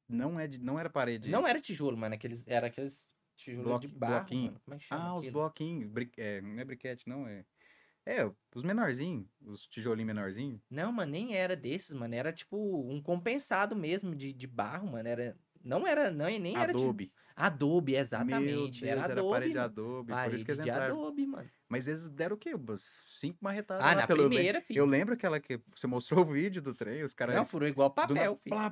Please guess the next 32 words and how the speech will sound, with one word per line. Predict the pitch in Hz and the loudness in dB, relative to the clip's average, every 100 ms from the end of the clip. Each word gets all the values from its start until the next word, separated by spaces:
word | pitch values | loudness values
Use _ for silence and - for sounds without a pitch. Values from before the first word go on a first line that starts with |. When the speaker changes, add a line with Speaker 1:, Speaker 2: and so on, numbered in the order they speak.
| - | -2
Speaker 1:
plá, | - 220 214 190 | 0 0 0 -2
já | 196 190 170 | -2 -2 -4
Speaker 2:
Aham, | 139 285 359 160 131 | -4 -2 -2 -2 -4
e | |
tinha | 123 185 | -2 0
um | 170 | 0
vidro, | 120 156 220 147 | -2 -2 -2 -2
o | 131 | -4
espelho | 135 - 127 | -4 -2 2
Speaker 1:
Estourou | 202 143 139 | 6 6 6
o | 143 | 4
Speaker 2:
também, | 120 | 2
Speaker 1:
espelho. | 139 131 | -2 -2
Speaker 2:
estourou | 120 113 120 | -4 -4 -4
o | |
espelho. | 131 - 107 113 143 151 120 - - | -8 -8 -6 -4 -6 -8 -12 -16 -10
Aham. | 135 131 | -8 -6
Speaker 1:
Caraca, | - 123 123 - | -6 -8 -10 -12
mano. | 113 95 _ - - - | -14 -16 _ -20 -20 2
Mas | 139 | 2
você | 139 170 | 2 -2
sentiu | - 175 175 | -2 -4 -4
a | |
necessidade | 165 156 143 143 135 | -4 -6 -6 -4 -4
de | 131 | -4
mudar | 127 120 110 | -4 -2 -2
ali | 110 | -2
do | 113 | -6
Banco | 110 110 | -6 -6
do | 107 | -4
Brasil | 107 104 127 | -4 -4 -6
quando? | - 113 95 82 | -8 -8 -8 -10